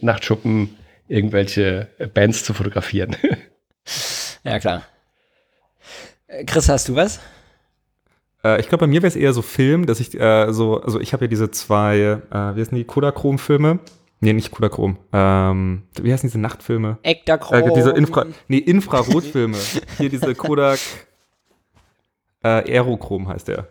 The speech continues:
Speaker 3: genau. Äh, dieser Infrarotfilm. Und, äh, den würde ich gerne mal benutzen. Ich hab so viel Schiss, dass ich's ver-, also, dass ich da einfach Scheiße baue, dass ich den nicht <laughs> benutze.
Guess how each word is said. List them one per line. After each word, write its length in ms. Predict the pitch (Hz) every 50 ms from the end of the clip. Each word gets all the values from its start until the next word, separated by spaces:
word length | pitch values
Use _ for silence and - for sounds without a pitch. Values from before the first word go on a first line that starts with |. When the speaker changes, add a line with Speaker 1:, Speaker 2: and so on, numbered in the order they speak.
| _
Speaker 3:
genau. 340 | - 107 104 104 101 101 - - - - - - - _ -
Äh, 240 | - 113 110 110 110
dieser 180 | 113 107 117 117
Infrarotfilm. 800 | 123 - - 110 113 135 143 - - 151 151 160 170 175 185 - _
Und, 560 | - - 120 120 120 120 120 117 113 - -
äh, 300 | - 117 113 110 110 110
den 340 | 107 107 - 123 131 135 131 123
würde 100 | 123 127
ich 80 | -
gerne 160 | - 127 117
mal 100 | 117 117
benutzen. 340 | 110 110 117 143 143 - 151
Ich 80 | 117 104
hab 120 | 113 -
so 180 | - - 127 127
viel 200 | - - 127 113
Schiss, 240 | - - 135 123 -
dass 100 | 131 113
ich's 120 | 113 113
ver-, 200 | - - 104 - - - - -
also, 200 | 107 98 104 - - - - _
dass 360 | - 113 107 - - - - -
ich 120 | - -
da 100 | - 110
einfach 140 | 107 - 110
Scheiße 320 | - - 104 123 - - 107
baue, 320 | - 87 90 101 131 - - - - - - - - - - - _ _ -
dass 220 | 123 117 120 113
ich 100 | 131 120
den 160 | - 135 127
nicht 140 | 135 120 -
<laughs> 240 | - 120 107 - -
benutze. 420 | 170 156 - - - - - -